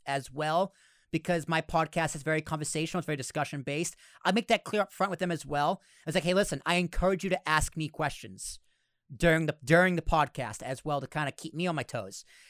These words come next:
And then at the end of the podcast, the final question always goes to the guest. That's just something I thought of to kinda hold the co-, podca-, podcast together as a gimmick, which I think is hilarious, personally. I love it. Uh, so let's do a practice run,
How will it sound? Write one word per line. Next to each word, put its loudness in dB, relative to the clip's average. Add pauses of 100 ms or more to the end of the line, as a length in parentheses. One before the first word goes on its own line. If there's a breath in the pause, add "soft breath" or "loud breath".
(120 soft breath)
And 4
then 8
at 4
the 2
end 2
of -2
the -6
podcast, 4
the -4
final 2
question -2 (240)
always 4
goes -4
to -18
the -12
guest. -2 (260 soft breath)
That's 0
just -6
something -4
I 0
thought 2
of 2
to -6
kinda -4
hold -4
the -18
co-, -10
podca-, -2 (100)
podcast -2
together -6
as -6
a -12
gimmick, -12
which -8
I 2
think -4
is -4
hilarious, -8 (200)
personally. -6 (200)
I -4
love -6
it. -20 (2250)
Uh, 6
so -2
let's 2
do 0
a 2
practice 0
run, -2